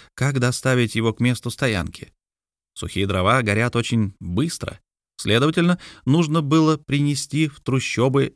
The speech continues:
неимоверную груду хвороста, ношу непосильную для двух человек. Герберт сказал об этом Пенкрофу. «Э, голубчик, надо придумать, как переправить дрова.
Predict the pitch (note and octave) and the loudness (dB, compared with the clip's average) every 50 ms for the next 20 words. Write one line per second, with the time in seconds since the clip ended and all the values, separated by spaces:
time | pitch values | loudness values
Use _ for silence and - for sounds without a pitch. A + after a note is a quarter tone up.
0 | _ - B2+ D#3 D#3 D3+ D3 D3 C3+ B2 C#3 C#3+ C#3 C3+ C#3 C3 B2 A2 G#2+ A2+ | _ -2 0 2 2 2 2 2 2 2 2 0 2 2 2 2 2 2 2 2
1 | A2 G#2+ G2+ F#2 - A2 G#2 G2 F#2+ F2+ - - - G2+ F2+ - - - - - | 2 2 2 0 0 2 2 2 2 2 0 -2 -2 -4 -4 -6 -12 -20 -20 -20
2 | - - _ - - F#2 G2+ G#2+ - - A2 A2 A2 F#2 A#2+ A2 - - C3 D3+ | -20 -20 _ -6 -4 -2 -2 -2 -2 0 0 0 2 0 -2 -4 -2 -2 -2 0
3 | E3 E3 D#3+ C3+ G2 F2+ E2 E2 - E2+ - - F2 E2 C#2+ D2 C#2 C2+ - - | 0 0 0 0 0 -2 -2 -4 -6 -8 -8 -8 -6 -6 -4 -6 -6 -8 -12 -16
4 | - _ _ _ _ _ _ _ _ _ _ _ _ - G#2 G#2 A2+ B2 B2 A#2 | -20 _ _ _ _ _ _ _ _ _ _ _ _ -8 -4 -2 0 0 0 0
5 | A#2 A2 - - - - - - - A2 G#2 G#2 A2+ A2+ A2 G#2+ G#2 A2 A2 G#2+ | 0 -2 -2 -6 -14 -16 -14 -4 -2 -2 0 2 2 2 2 2 0 0 0 0
6 | - G#2+ A2 G#2 - - A#2 G#2+ G2 F2+ - - - - - - - _ _ _ | 0 -2 -2 -2 -4 -4 -4 -2 -2 -4 -6 -8 -10 -10 -12 -12 -14 _ _ _
7 | _ _ _ _ _ _ _ _ _ _ _ _ _ _ - - - B2 C#3 C3 | _ _ _ _ _ _ _ _ _ _ _ _ _ _ -20 -10 -6 -2 -2 -2
8 | A#2 G#2 F#2 G#2 G#2+ G#2 G2 F2+ E2 - - - - - - - - - - _ | -2 -2 -2 -2 -2 -2 -2 -2 -4 -6 -8 -10 -10 -14 -20 -20 -20 -20 -20 _
9 | - D#2+ A2+ C#3+ D#3+ E3 F#3 E3+ B2+ - F3 G#3 F#3+ C#3 C3+ E3 F#3 G3+ G3+ D#3+ | -8 -4 -4 -2 -2 -2 -4 -4 -4 -2 -2 -2 0 0 0 0 0 0 -2 -2
10 | - - C#3 C#3 A2+ G2 - B2 B2+ B2+ A2+ - A2+ A2+ G#2 G2 G2 E2+ D#2+ G#2+ | -2 -2 -2 -2 -2 -2 -4 -2 -2 -2 -2 -2 -2 -2 -2 -2 -2 -2 -2 0
11 | A2+ G#2 F#2 E2 - | 0 0 -2 -2 -6